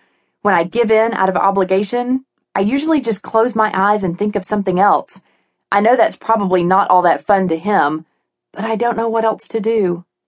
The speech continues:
When I receive these kinds of questions and comments, I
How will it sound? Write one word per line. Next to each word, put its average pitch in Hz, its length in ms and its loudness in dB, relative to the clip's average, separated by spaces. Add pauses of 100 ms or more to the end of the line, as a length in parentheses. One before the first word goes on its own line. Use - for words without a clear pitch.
(520)
When 220 100 0
I 208 80 2
receive 208 440 -2
these 214 180 -2
kinds 196 280 -2
of 175 120 -8
questions 175 480 -2
and 156 120 -6
comments, 175 640 0 (460)
I 208 100 2